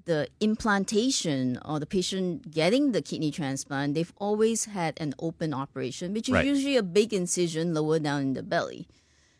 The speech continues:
Speaker 1: And the problems with wound, uh, complications quite significant there when you have an incision down there that's, that's sizable. So what robotic surgery can do is that, you know, we have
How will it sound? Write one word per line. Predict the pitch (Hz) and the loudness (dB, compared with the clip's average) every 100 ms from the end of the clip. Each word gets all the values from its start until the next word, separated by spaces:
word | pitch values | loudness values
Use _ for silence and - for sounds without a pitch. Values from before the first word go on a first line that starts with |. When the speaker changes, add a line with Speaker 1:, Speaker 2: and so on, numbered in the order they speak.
| _ - | _ -2
Speaker 1:
And | 180 190 190 - - | 2 2 2 -2 -6
the | 185 202 190 185 170 - | 0 4 6 4 2 -4
problems | - 233 240 262 269 214 | -2 2 4 4 2 2
with | 180 | 0
wound, | 165 170 190 202 220 254 - _ - | 0 2 4 4 2 0 -6 _ -6
uh, | 165 143 131 - | -2 0 -2 -4
complications | 208 208 226 240 220 233 233 - | -6 -4 -4 -2 -2 -2 -4 -2
quite | 262 - | -2 0
significant | - 156 196 - 247 185 147 | 0 0 0 -2 -4 0 2
there | 135 135 143 | 2 2 2
when | 147 | 0
you | 147 | 0
have | 151 151 | 0 0
an | 139 | 0
incision | 143 147 165 165 151 | 0 -2 -2 0 0
down | 143 151 | 2 2
there | 165 160 | 0 0
that's, | - - - - | -4 -8 -12 -10
that's | 143 110 - | -10 -8 -4
sizable. | 143 180 185 131 87 - _ _ _ _ _ - | 0 2 0 -4 -8 -10 _ _ _ _ _ -6
So | - 220 | 0 2
what | 277 392 | 4 4
robotic | 226 185 196 | 4 4 4
surgery | - 208 190 190 | 2 -2 -2 -2
can | 165 156 | -2 0
do | 202 226 | 2 4
is | 180 147 135 | 4 2 0
that, | 135 131 117 85 _ _ | 0 0 -2 -8 _ _
you | - 143 | -6 -4
know, | 131 143 | -2 -2
we | 170 175 175 | -2 -2 -2
have | 185 160 151 147 | 0 2 2 0